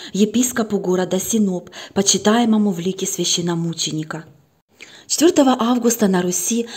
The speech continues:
было принято отправляться в лес за ягодами, за чёрной и красной смородиной и черникой. Хозяйки занимались их заготовкой на зиму, варили варенье и компоты. Поэтому святую Марию назвали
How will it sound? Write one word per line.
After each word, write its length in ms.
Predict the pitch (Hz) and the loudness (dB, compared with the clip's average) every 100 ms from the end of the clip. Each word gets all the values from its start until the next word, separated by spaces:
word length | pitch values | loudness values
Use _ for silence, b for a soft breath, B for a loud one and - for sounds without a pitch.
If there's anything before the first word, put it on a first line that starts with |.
| B | B
было 220 | - 320 | 4 6
принято 400 | 311 254 262 247 | 8 6 6 4
отправляться 640 | 214 208 196 214 220 - 180 | 2 2 2 4 2 0 0
в 40 | |
лес 280 | 180 214 - | 2 0 0
за 160 | 190 196 | 2 2
ягодами, 720 | 190 170 165 156 160 156 156 B B | 2 -2 -2 -4 -4 -8 -10 B B
за 140 | 175 208 | 0 4
чёрной 460 | - 285 311 262 | 4 4 4 4
и 100 | - | 2
красной 420 | 190 196 185 - 190 | -2 0 0 -2 -4
смородиной 760 | - 202 202 180 160 160 160 B B | 0 0 0 -2 -4 -6 -8 B B
и 80 | 220 | 0
черникой. 760 | - 247 196 170 165 165 165 - _ _ _ _ B B B | 2 2 2 -2 -6 -12 -12 -20 _ _ _ _ B B B
Хозяйки 440 | 214 214 294 349 | 2 6 6 6
занимались 600 | 226 220 208 202 240 240 | 4 6 6 4 2 2
их 140 | 220 196 | 0 0
заготовкой 580 | 202 185 196 214 233 | 0 0 0 0 2
на 240 | 226 175 165 | 2 0 -2
зиму, 360 | 165 170 165 - B B 196 | -6 -10 -10 -12 B B 4
варили 320 | 240 359 262 | 6 8 8
варенье 520 | 196 175 190 196 190 | 4 2 0 0 -2
и 100 | 202 | -4
компоты. 760 | - 185 185 180 170 170 170 170 _ _ _ _ B B B | -2 -4 -4 -8 -8 -10 -16 -16 _ _ _ _ B B B
Поэтому 460 | 233 339 330 214 196 | 4 4 4 2 2
святую 420 | 185 190 202 196 | 2 2 2 2
Марию 380 | 190 214 240 240 B - | 2 0 -2 -4 B 0
назвали 500 | 208 196 233 233 | 0 2 0 2